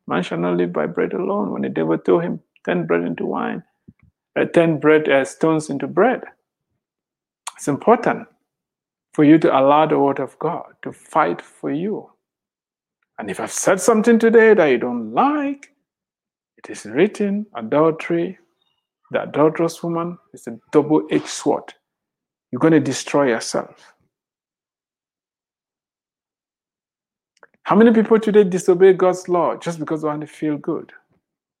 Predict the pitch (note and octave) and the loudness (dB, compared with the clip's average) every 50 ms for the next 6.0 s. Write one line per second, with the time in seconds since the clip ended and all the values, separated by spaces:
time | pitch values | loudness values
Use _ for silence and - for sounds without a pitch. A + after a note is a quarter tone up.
0 | _ _ _ _ _ _ _ _ _ _ _ _ _ _ _ _ _ _ _ _ | _ _ _ _ _ _ _ _ _ _ _ _ _ _ _ _ _ _ _ _
1 | _ _ _ _ _ _ _ _ _ _ _ _ _ _ _ _ _ _ _ _ | _ _ _ _ _ _ _ _ _ _ _ _ _ _ _ _ _ _ _ _
2 | _ _ _ _ _ _ _ _ _ _ _ _ _ _ _ _ - - C#3+ D3+ | _ _ _ _ _ _ _ _ _ _ _ _ _ _ _ _ 0 2 4 6
3 | D#3 D#3+ D3+ C#3+ C3+ C3 D#3 E3+ D#3+ D3 C#3 C3+ C#3+ C#3 D#3 F3+ G#3 F#3+ - - | 6 6 6 4 4 2 2 0 0 0 -4 -4 -6 -6 -4 -4 -6 -6 -8 -14
4 | - _ - - B2 C3 F3+ F#3 E3 D#3+ F3 F3+ F3+ F#3 E3+ E3 D3+ D3 E3 F3 | -20 _ -20 -14 -8 -6 -4 -2 -2 -2 -2 -4 -4 -2 -2 -2 -2 -2 -4 -4
5 | E3+ F#3+ F3+ - - G3+ A3 A#3 A3+ A3 - G3 F3+ - F#3+ F#3+ A#3 A3+ F#3+ | -4 -4 -6 -6 -8 -8 -8 -8 -10 -10 -14 -16 -14 -14 -12 -12 -12 -12 -12